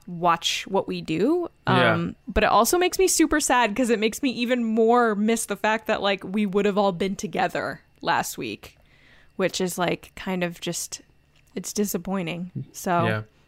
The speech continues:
Speaker 1: hopefully we'll see you all in twenty twenty-two. Oh, God.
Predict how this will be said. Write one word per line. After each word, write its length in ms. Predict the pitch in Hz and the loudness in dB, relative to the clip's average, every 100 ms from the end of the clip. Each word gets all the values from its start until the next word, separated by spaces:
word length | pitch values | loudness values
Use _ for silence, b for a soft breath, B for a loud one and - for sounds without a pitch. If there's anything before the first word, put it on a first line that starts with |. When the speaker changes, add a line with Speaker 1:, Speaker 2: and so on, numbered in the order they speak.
| _ - | _ -4
Speaker 1:
hopefully 420 | 196 - 196 190 | -4 0 0 0
we'll 160 | 190 180 | 0 -4
see 160 | - | -4
you 160 | 190 180 | -2 -2
all 360 | 175 180 196 - | -4 -6 -10 -12
in 380 | 190 180 180 180 | -8 -6 -6 -6
twenty 520 | - 214 196 190 190 | -4 -2 0 0 -4
twenty-two. 840 | - - 196 214 - - - 190 - | -6 -6 -4 -4 -6 -6 -4 -4 -6
Oh, 320 | 208 196 240 - 185 | -6 -4 -6 -8 -8
God. 320 | 170 - | -6 -6